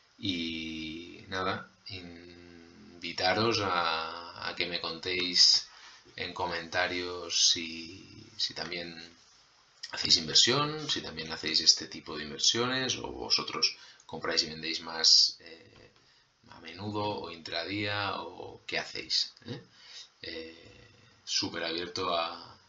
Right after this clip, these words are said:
a comentar con vosotros y a escucharos y a aprender juntos. Yo lo de la bolsa ya os lo dije en el primer episodio, cero experto,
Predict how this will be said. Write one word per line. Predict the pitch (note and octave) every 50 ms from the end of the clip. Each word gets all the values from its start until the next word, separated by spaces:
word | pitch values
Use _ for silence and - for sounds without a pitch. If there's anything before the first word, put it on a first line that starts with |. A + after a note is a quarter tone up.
| - _
a | - -
comentar | - - E2 D#2+ D#2+ - D#2+ - -
con | - D#2 D#2
vosotros | D2 - - - F2+ F#2 G2+ F#2+ F#2 F2+
y | F2
a | D#2+
escucharos | - - - D2 - - F2 E2+ F2 F#2 F#2 F2+ F2+ F2 E2+ D#2+
y | D#2
a | E2+
aprender | E2+ - E2+ E2 D#2+ D#2 E2 D#2+
juntos. | - - - E2 D#2 D2 C#2 D2
Yo | D#2+ E2 F2 F2+
lo | F#2 F#2+
de | F#2
la | E2
bolsa | E2 E2 F2 F2 - G#2 G2+ F#2
ya | F2 D#2+
os | D#2+ E2+
lo | F2
dije | F2 - - -
en | -
el | A2+ G#2+
primer | - - A#2+ A#2+ G#2
episodio, | - - - - G#2 F#2+ F2+ E2+ - - - - - - - - _ _ _
cero | - - - - G2 F#2+
experto, | - - - - F2 E2+ - - A#2+ B2+ - - -